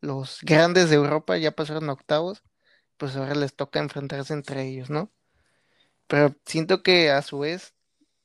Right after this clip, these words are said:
sería luego un poco, un poco aburrido, ¿no? Estar viendo semana tras semana encuentros así de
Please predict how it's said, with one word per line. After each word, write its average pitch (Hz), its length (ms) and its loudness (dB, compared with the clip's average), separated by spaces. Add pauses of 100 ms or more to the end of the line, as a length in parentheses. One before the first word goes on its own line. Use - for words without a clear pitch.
(120)
sería 143 340 -8
luego 165 200 -2
un 170 100 -8
poco, 160 760 -6 (1120)
un 151 160 -8
poco 180 240 0
aburrido, 156 500 2
¿no? 165 540 -8
Estar 139 340 -2
viendo 147 920 0
semana 143 440 2
tras 151 180 -8
semana 143 640 -6
encuentros 139 580 -6
así 143 240 -6
de 139 400 -2